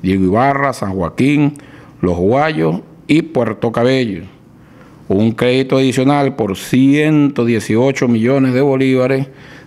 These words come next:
para el alumbrado público de la autopista Valencia-Puerto Cabello.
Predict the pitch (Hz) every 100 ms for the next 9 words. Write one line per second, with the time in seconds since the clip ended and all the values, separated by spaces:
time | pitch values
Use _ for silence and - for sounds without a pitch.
0 | - - 147 147 123 139 147 117 107 135
1 | 135 135 131 147 135 139 135 151 143 147
2 | - 107 120 139 127 123 135 127 127 107
3 | 127 131 - 135 127 - 104 101 104 139
4 | 143 139 143 143 147 156 - - - -
5 | - - 113 139 151 151 147 135 - 123
6 | 107 107 127 110 101